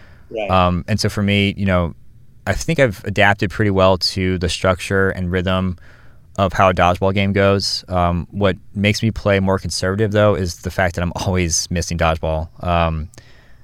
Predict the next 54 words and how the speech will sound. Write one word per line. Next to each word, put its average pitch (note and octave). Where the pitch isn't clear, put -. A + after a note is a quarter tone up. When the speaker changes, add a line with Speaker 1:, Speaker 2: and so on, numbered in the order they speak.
Speaker 1:
I'm F3
Speaker 2:
you G#3
know, G#3
Speaker 1:
sorry, D#3
I -
didn't C#3
catch C3+
that. B2+
That C#3
you're B2
what? C#3+
Speaker 2:
that A2+
I'm G#2
always G#2
missing F#2
dodgeball. E2+
Um, E2+
the G2+
military G2+
has F#2+
pulled G2+
me G2
away F#2
from F2+
dodgeball F2
so -
many F#2
times. F2+
I F2
feel G2
like E2+
I, E2+
I G#2
go G#2+
on G#2
these G2
hiatuses F#2
that E2+
kinda F#2
just, -
they're, E2
uh, F#2+
they're F2+
ups F2
and F2+
downs. E2+
And E2
so F#2
by F2+
the -
time G2
I'm F2+
actually G2
l-, F#2